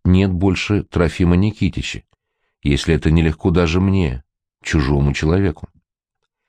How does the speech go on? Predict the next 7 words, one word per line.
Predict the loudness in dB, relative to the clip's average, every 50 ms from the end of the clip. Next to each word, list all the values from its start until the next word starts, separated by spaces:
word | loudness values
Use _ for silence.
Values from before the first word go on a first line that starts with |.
| _ _ _ _ _ _ _ -20 _ _ _ _ _ _ _ _ _ _ _ _
Как | -4 -2 -2 -2 -4
все | -4 -2 0 0
знакомо | 2 2 0 0 0 0 0 0 2 2 0
Сенцову | 0 0 0 0 0 0 0 0 0 2 2 0 0 -2
в | 0 -2
этой | 0 0 0 -2
квартирке. | 0 0 -2 -2 -2 -2 -2 -2 -2 -2 -6 -12 -12